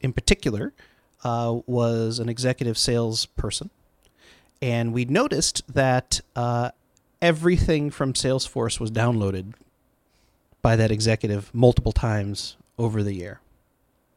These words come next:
We then, uh, started looking within the organization's, uh, footprint inside of the deep and dark web,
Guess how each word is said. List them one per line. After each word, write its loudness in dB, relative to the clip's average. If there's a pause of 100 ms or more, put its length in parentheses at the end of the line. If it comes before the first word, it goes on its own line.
(520)
We 2
then, 2 (100)
uh, 2
started -2 (240)
looking -2 (120)
within -2
the -2
organization's, -4
uh, -8
footprint -2
inside -4
of -6
the -6
deep -8
and -4
dark -4
web, -2